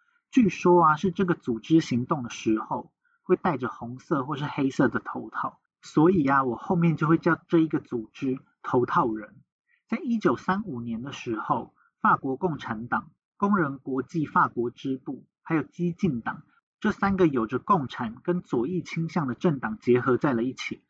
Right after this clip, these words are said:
组成了一个左倾的人民阵线。这个法国的人民阵线啊，在一九三六年成功的赢得了大选，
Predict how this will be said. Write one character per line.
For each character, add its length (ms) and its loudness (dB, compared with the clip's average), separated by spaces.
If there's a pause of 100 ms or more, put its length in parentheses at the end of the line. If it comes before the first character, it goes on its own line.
(340)
组 220 4
成 200 -2
了 100 2
一 80 8
个 140 2
左 340 -2
倾 300 -6
的 120 4
人 180 0
民 260 -8
阵 240 0
线。 300 -10 (460)
这 100 2
个 120 4
法 260 2
国 200 -2
的 100 2
人 160 -4
民 220 -8
阵 220 0
线 300 0
啊， 160 -6
在 220 -4
一 160 -2
九 220 0
三 240 -2
六 200 2
年 260 -4
成 240 -2
功 160 -2
的 100 -2
赢 220 -4
得 140 0
了 120 0
大 240 0
选， 260 -12